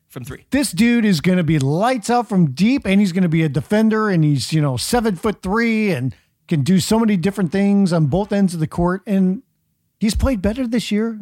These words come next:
Speaker 2: but it's just not enough. It's, it's, he hasn't panned out to what we thought because of the injuries.
Speaker 1: Mm-hmm. I would agree.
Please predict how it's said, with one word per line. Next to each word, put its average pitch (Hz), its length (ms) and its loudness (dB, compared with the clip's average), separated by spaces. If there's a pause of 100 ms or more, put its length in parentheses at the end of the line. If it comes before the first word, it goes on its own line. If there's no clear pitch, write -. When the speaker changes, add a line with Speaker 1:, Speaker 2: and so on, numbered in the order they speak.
(120)
Speaker 2:
but 214 140 -2
it's 202 120 -6
just 208 200 -8
not 202 180 0
enough. 196 500 0
It's, 151 300 -6
it's, - 200 -4
he 190 100 -2
hasn't 196 260 -2
panned 180 260 2
out 214 140 0
to 190 60 -2
what 175 120 0
we 160 120 0
thought 220 260 -2
because 156 300 -2
of 147 40 -6
the 143 180 0
injuries. 120 520 -6 (100)
Speaker 1:
Mm-hmm. 135 280 -4 (280)
I 117 40 -6
would 117 100 -4
agree. 113 240 -10